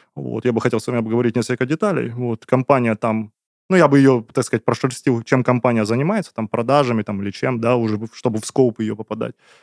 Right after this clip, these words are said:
И всё, и записал бы всё, что мне нужно. А потом бы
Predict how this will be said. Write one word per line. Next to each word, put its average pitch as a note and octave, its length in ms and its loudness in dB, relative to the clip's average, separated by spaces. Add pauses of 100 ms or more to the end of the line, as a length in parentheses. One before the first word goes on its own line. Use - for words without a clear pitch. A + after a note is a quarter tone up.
(220)
И F#3 420 2
всё, D#3+ 200 0
и E3 40 2
записал C3+ 360 0
бы B2+ 80 0
всё, C3 140 -2
что - 140 -4
мне A#2+ 100 0
нужно. A#2 280 0
А A2 40 -2
потом D#3+ 340 0
бы C#3+ 260 2